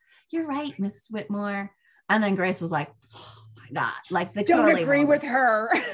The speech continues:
Speaker 1: Yeah, like,
Speaker 2: <laughs>
Speaker 1: Polly Deb was like, "Why are you saying yes to my mom?" Right? Um, you know, so those have been the conversations, you know, certainly this year, sixth grade, like I said, is a totally different ball game,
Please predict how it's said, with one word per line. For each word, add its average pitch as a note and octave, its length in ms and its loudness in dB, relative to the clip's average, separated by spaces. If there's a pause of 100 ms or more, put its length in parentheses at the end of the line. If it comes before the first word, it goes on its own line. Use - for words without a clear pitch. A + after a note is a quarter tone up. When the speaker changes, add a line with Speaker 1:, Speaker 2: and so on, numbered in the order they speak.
(220)
Speaker 1:
Yeah, D4 260 4
like, D#4+ 180 4
Speaker 2:
<laughs> - 20 -6
Speaker 1:
Polly A3 340 6
Deb F#3 140 2
was D3+ 120 -8
like, D3+ 140 -6
"Why B3 200 2
are G4 60 2
you E4 80 2
saying G3 320 -2
yes F3 260 -4
to G3 80 -8
my E3 160 -2
mom?" D#3 440 -6
Right? F#3 300 -6 (100)
Um, F3+ 560 -4 (500)
you C#4 160 2
know, A#3 260 2
so C#4+ 580 -2 (100)
those A#3+ 440 -2
have - 220 -8
been G3 540 -2 (480)
the F3 140 -2
conversations, D#3 1200 -6
you F#3 140 -2
know, D#3+ 180 -4
certainly E3+ 600 -6
this D#3+ 300 -6
year, D3+ 200 -4
sixth - 360 -12
grade, C#3 340 -4
like B2+ 160 -8
I C3+ 80 -10
said, A2 340 -10
is C3 380 -6
a C#3+ 80 -8
totally E3 360 -4
different C#3+ 340 -6
ball C#3 220 -2
game, B2 320 -8